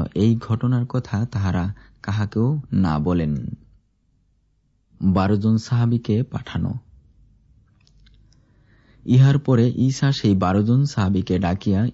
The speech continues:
একসঙ্গে জড়ো করিলেন এবং সমস্ত ভূতের উপর ক্ষমতা ও অধিকার দান করিলেন।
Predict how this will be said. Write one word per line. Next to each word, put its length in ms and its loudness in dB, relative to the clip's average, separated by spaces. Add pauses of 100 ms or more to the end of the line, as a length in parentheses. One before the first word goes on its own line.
একসঙ্গে 640 0
জড়ো 260 0
করিলেন 420 2
এবং 320 2 (320)
সমস্ত 600 0
ভূতের 460 2
উপর 300 2
ক্ষমতা 720 0
ও 400 0
অধিকার 640 0
দান 240 0
করিলেন। 540 -4